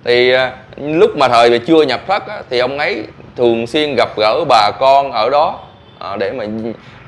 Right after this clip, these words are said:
trò chuyện, mà giao lưu chẳng hạn, vân vân. Đó. Ông ấy đi ra ngoài, ra vào thường xuyên, bà con ai cũng biết tới, rất là thân thuộc.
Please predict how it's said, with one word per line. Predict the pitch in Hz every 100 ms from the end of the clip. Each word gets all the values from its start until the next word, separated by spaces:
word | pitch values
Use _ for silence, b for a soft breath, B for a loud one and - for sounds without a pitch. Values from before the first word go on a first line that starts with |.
| - -
trò | 110 101 104
chuyện, | 101 104
mà | 117
giao | 110 139
lưu | 151 156 151
chẳng | 127 143
hạn, | 107 120
vân | 143 143
vân. | 143 143 - -
Đó. | 123 151 - B B B
Ông | 131 143
ấy | 170
đi | 156
ra | 156 147
ngoài, | 143 131 131
ra | 143 147
vào | 135 110 113
thường | 117 110 110
xuyên, | 147 147 143 113
bà | 107
con | 107 -
ai | 151 156
cũng | 139 156
biết | 214 220
tới, | 185 202
rất | 208 -
là | 127 104
thân | 123 127
thuộc. | 104